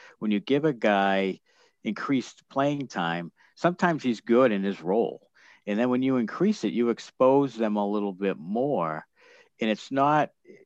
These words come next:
you know, it's not as easy as saying, "Well, he's great playing eighteen minutes. Let's just play him twenty-four," because there, that creates a different, you know, it's, it's just different.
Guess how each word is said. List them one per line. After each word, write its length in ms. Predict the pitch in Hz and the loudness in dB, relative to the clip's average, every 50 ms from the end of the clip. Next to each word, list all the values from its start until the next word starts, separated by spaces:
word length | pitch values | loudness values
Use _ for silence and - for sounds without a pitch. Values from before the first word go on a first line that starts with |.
| _ _ | _ _
you 80 | - 147 | -4 -2
know, 120 | 131 117 | 0 2
it's 220 | 110 - - - 143 | 0 0 -2 -4 -2
not 200 | 147 156 180 170 | 0 2 2 2
as 140 | 143 113 | 2 2
easy 280 | 127 139 139 123 113 117 | 2 2 2 2 0 -2
as 100 | 107 - | -2 -2
saying, 360 | - - 113 107 107 107 107 | -2 -2 0 0 0 -2 -2
"Well, 340 | - 156 160 120 104 95 98 - | 0 0 2 2 0 -2 -4 -10
he's 240 | - 113 165 202 180 | -6 -2 -2 -2 -2
great 380 | - - 170 190 190 131 - _ | 0 2 2 4 2 2 0 _
playing 220 | - 131 123 117 117 | -2 0 0 2 2
eighteen 360 | 120 113 - - 123 117 104 | 0 0 -2 -2 -2 -2 0
minutes. 460 | 117 139 131 110 98 - - - - _ _ - | 0 0 0 -2 -2 -6 -10 -20 -20 _ _ -4
Let's 160 | - 175 - - | -4 -2 -2 -2
just 140 | 190 170 | -4 -2
play 120 | - 180 170 | 0 0 0
him 120 | 160 147 | 0 0
twenty-four," 600 | - - 151 139 120 - - 175 160 107 85 78 - _ - - - - _ - | 0 -2 0 0 -2 -2 0 0 2 2 0 -2 -6 _ -20 -20 -20 -10 _ -4
because 340 | 131 - - 139 131 117 - | -2 2 2 2 2 0 -2
there, 420 | - 143 151 156 151 147 - 101 - _ | 0 2 4 4 4 4 2 -2 -6 _
that 300 | - 143 143 151 - - _ _ _ - | 2 2 2 2 0 -4 _ _ _ -8
creates 420 | - 147 143 135 127 123 - - | -2 0 2 2 2 0 -2 -4
a 40 | 107 95 _ - | -8 -8 _ -4
different, 540 | - 135 127 - - 131 120 117 107 101 _ _ _ - - - - - _ _ | -4 -2 -2 -2 -2 -2 -2 -2 -2 -6 _ _ _ -20 -20 -20 -20 -20 _ _
you 80 | - 123 | 0 2
know, 60 | 107 | 2
it's, 180 | 107 107 - - - | 2 2 0 -2 -8
it's 180 | 123 117 - - | -8 -8 -4 0
just 260 | - 160 - - - | 0 0 0 0 2
different. 380 | - 160 165 - - - - | 2 2 2 0 -4 -12 -12